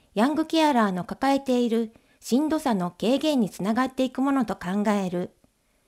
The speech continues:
地域共生社会の実現を目指して、分野を超えてオール効果で連携した取り組みを進める。米の高騰と学校給食で残る牛乳に関する対策を。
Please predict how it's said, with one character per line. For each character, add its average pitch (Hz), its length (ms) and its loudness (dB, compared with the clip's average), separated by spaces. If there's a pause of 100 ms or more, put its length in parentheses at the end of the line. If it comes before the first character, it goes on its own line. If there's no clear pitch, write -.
(460)
地 311 220 2
域 214 180 -2
共 262 260 2
生 311 240 2
社 311 140 -2
会 247 220 2
の 180 100 -2
実 165 260 -8
現 269 200 2
を 254 80 2
目 247 100 4
指 254 200 0
し - 60 -12
て、 180 280 -6 (560)
分 311 240 2
野 247 140 6
を - 120 -2
超 196 100 0
え 196 100 0
て 185 320 -4 (240)
オ 233 160 6
ー 311 40 6
ル 320 140 2
効 320 260 2
果 220 100 0
で 175 160 -2
連 226 260 2
携 262 240 0
し - 80 -8
た 226 200 -2
取 175 240 -2
り - 20 -18
組 277 200 0
み 254 100 4
を 247 80 4
進 196 280 -4
め 202 160 2
る。 180 260 -4 (1600)
米 240 240 2
の 320 140 0
高 302 240 4
騰 294 280 0
と 269 380 0 (240)
学 202 240 -4
校 320 220 4
給 330 240 0
食 262 240 -2
で 185 120 0
残 202 280 -2
る 185 100 -2 (100)
牛 226 180 2
乳 254 320 4
に 220 340 2
関 254 240 0
す 294 140 -4
る 240 100 -2
対 185 220 -2
策 220 360 -2
を。 196 280 0